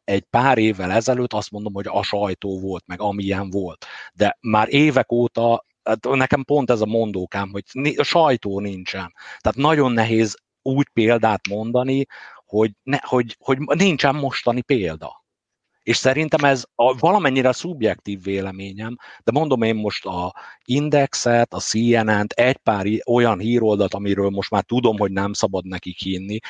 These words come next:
és érvekkel tudom alátámasztani, hogy miért nem szabad elhinni, amit ott írnak, meg amit ott mondanak, hogy, ö, ö, ezt miért mondtam?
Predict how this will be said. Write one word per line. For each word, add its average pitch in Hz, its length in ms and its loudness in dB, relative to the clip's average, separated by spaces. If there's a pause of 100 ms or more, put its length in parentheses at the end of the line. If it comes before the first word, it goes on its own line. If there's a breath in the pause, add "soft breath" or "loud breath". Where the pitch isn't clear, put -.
(140)
és - 220 0
érvekkel 107 640 2 (100)
tudom 92 160 -10
alátámasztani, 92 760 -4
hogy 104 100 0
miért 107 200 4
nem 101 160 0
szabad 92 320 -4
elhinni, 90 440 -6
amit 87 240 -14
ott 90 280 -12
írnak, 90 380 -2
meg 90 160 -8
amit 95 260 -6
ott 90 160 -10
mondanak, 90 560 -10 (760 loud breath)
hogy, 104 480 2
ö, 110 600 4 (240)
ö, 107 540 0 (140)
ezt - 180 -12
miért 107 220 -2
mondtam? 98 600 -6